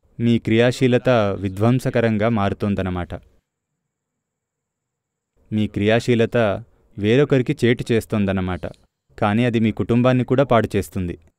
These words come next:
మీరు మరింత ఎక్కువగా నాలుగు గోడల మధ్య ఇరుక్కుపోతే మీ సంసారము, ఇల్లు రెంటికి ప్రమాదమే.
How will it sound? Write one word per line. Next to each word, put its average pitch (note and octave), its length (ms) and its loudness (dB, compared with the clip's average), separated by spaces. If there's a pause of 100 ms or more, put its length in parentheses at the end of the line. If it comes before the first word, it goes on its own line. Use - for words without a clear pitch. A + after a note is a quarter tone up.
(1500)
మీరు A2+ 220 2
మరింత G#2+ 400 0
ఎక్కువగా C3+ 520 2
నాలుగు B2 340 2
గోడల B2 320 2
మధ్య A#2+ 360 2
ఇరుక్కుపోతే A2+ 680 0
మీ G2+ 200 -2
సంసారము, A2+ 680 0
ఇల్లు G#2+ 240 0
రెంటికి G#2 380 0
ప్రమాదమే. G2 540 -2